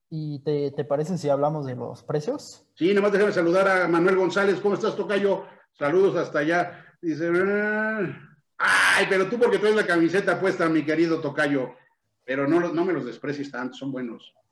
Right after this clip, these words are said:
Speaker 2: Malo que te dijera que te compraras un bike. No, es cierto. <laughs> No es cierto. Ahora sí, Polo, dinos, por favor.
Speaker 1: Bueno, eh, empieza desde cuatrocientos cuarenta y nueve mil novecientos, la
Speaker 2: Ajá.
Speaker 1: versión Allure,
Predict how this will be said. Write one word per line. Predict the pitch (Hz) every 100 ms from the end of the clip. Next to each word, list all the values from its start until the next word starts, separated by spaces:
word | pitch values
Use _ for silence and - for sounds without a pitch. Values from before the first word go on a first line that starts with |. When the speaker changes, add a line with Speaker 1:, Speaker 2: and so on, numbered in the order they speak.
| _ _ _ _ _ _ -
Speaker 2:
Malo | 139 165
que | -
te | 165
dijera | 131 147
que | 135
te | 117
compraras | 117 113 139 135
un | 120
bike. | 123 123 -
No, | 135
es | 139
cierto. | 135 - -
<laughs> | 202 220 - -
No | 151
es | 151
cierto. | 143 - 160
Ahora | 180
sí, | 185
Polo, | 180 170 160
dinos, | 185 165
por | 160 143
favor. | 196 175 170 - - 240 -
Speaker 1:
Bueno, | 147 147 -
eh, | 165 143 143 143 143 135 131 123 123 _ _ -
empieza | 143 165 220 220 269 254
desde | 170 147 131 139 139 139 139
cuatrocientos | 139 131 135 160 180 170
cuarenta | 156 131 123 127
y |
nueve | 127 123 123
mil | 156
novecientos, | 175 143 127 143 151 190 277 - - _
la | 127 120
Speaker 2:
Ajá. | 123
Speaker 1:
versión | 147 147 147 - -
Allure, | 131 139 233